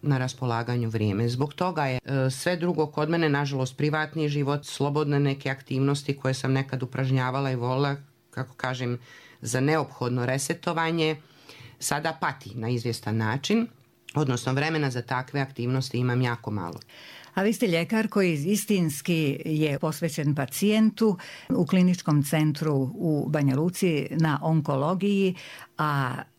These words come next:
Speaker 2: nemate ni privatnu praksu, niti držite neku od katedri na medicinskom fakultetu, dakle usmjereni potpuno u pomoć pacijentima oboljelim od maligne bolesti.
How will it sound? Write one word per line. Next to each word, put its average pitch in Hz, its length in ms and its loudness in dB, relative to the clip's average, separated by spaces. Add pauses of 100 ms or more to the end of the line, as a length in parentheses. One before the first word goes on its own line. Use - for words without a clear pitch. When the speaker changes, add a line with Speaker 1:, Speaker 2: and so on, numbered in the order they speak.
(160)
Speaker 2:
nemate 156 720 2
ni 208 200 4
privatnu 170 540 -2
praksu, 151 760 -4
niti 147 460 2 (160)
držite 147 420 0
neku 139 280 4
od 127 160 -4
katedri 147 580 -2
na 131 100 4
medicinskom 135 840 0
fakultetu, 156 760 -2
dakle 143 260 0
usmjereni 160 560 2
potpuno 170 580 0
u 165 220 0 (760)
pomoć 175 580 2 (340)
pacijentima 156 720 2
oboljelim 135 540 4
od 127 160 2
maligne 131 480 2
bolesti. 113 600 -6